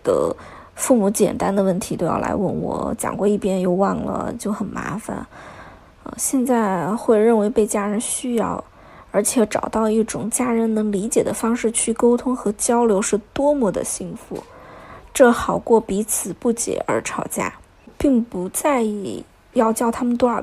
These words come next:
遍，要重新帮他们设置多少次程序。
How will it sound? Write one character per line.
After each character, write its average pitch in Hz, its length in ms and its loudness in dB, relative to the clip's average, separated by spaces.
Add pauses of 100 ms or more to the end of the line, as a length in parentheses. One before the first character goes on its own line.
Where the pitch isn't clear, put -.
遍， 214 320 0 (560)
要 233 260 4
重 202 260 2
新 233 220 4
帮 226 160 4
他 233 140 0
们 214 160 2
设 220 260 2
置 208 240 -2
多 202 160 0
少 208 200 -4
次 - 240 -4
程 - 340 -6
序。 208 280 -4